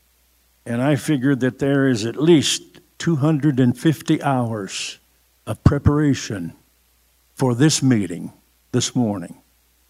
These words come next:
including the custodians, the teachers, everybody that has a part, everybody that has responsibility.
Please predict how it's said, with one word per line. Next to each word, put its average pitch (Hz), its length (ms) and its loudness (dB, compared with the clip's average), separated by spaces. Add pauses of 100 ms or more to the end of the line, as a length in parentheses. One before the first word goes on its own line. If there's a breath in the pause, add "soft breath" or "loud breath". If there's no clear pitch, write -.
(880)
including 156 600 4
the 139 100 0
custodians, 147 1120 -2
the 127 160 -12
teachers, 143 840 -6 (520)
everybody 143 480 0
that 131 180 0
has 131 260 0
a 127 60 0
part, 139 500 -4
everybody 135 560 -2
that 120 160 -4
has 127 240 -2
responsibility. 127 1160 -2